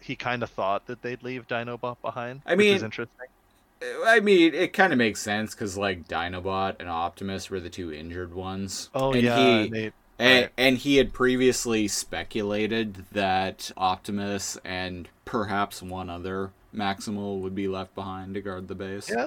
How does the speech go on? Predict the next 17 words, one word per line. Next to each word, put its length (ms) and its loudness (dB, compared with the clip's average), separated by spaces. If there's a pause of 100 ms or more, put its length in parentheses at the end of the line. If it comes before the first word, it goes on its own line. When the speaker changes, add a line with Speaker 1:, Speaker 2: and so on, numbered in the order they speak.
(140)
Speaker 1:
that's, 420 -6
that's 200 0
fair, 380 0
yeah. 340 0
And 180 0
I 80 2
think 520 -2
what 140 0
happens, 340 -2
he 80 -2
just 200 -2
walks 400 0
up 180 2
in 100 0
his, 160 -4
like, 200 -2 (120)
T, 280 -8